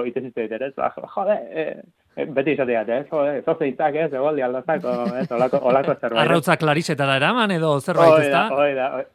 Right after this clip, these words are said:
Speaker 1: hori, hori izan izan dut, eh, egia esan, eh? <laughs> Et, baina, bueno, ondo, ondo, amakita, azkenen, ba, bueno, ba, ofizio honen,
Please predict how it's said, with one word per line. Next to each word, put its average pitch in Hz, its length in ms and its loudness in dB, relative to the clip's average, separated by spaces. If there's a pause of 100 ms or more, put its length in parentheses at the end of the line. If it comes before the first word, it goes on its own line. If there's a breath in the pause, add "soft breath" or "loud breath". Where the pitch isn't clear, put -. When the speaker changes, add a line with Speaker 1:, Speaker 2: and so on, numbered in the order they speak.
Speaker 1:
hori, 143 240 2
hori 143 220 2
izan - 180 -4
izan 120 220 -6
dut, 107 180 -6
eh, 113 140 -6
egia 113 160 -6
esan, 110 240 -12
eh? - 360 -12 (100)
<laughs> - 440 -6
Et, 135 160 -2
baina, 160 200 4
bueno, 123 220 2
ondo, 135 220 0
ondo, 139 200 0
amakita, 110 360 -2
azkenen, 131 220 -2
ba, 123 100 4
bueno, 104 200 -4
ba, 101 140 -4
ofizio 123 360 -4
honen, 123 400 -2